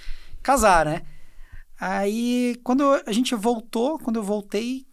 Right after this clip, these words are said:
tipo, dois dias depois, a gente já tava em, em reunião, aí era reunião dia sim, dia não, dia sim, dia sim. É, rapidamente, em menos de,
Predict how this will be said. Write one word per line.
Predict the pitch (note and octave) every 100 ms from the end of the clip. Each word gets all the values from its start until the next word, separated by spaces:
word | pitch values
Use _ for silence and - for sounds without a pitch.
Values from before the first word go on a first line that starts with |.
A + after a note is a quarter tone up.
| _ _ - -
tipo, | - F#3
dois | F3+ A3
dias | A3+
depois, | G#3 G3+ F#3+
a | F#3+
gente | G3
já | F#3+
tava | G3 G3
em, | G3 F#3+ F#3+
em | F#3 F3
reunião, | F#3 F3 F3 A#3 A#3
aí | G3
era | G3+ F#3+
reunião | F#3+ F#3
dia | F3+ F3
sim, | - G3+
dia | G3
não, | E3+ F#3+ G3
dia | F3
sim, | - F#3+
dia | F3+
sim. | D#3+ - G3 B3+ - - - - - _ _
É, | E3
rapidamente, | D3+ A3 B3+ G#3+ G#3 G#3+ -
em | F#3
menos | G#3 A#3
de, | F#3 F#3 D#3+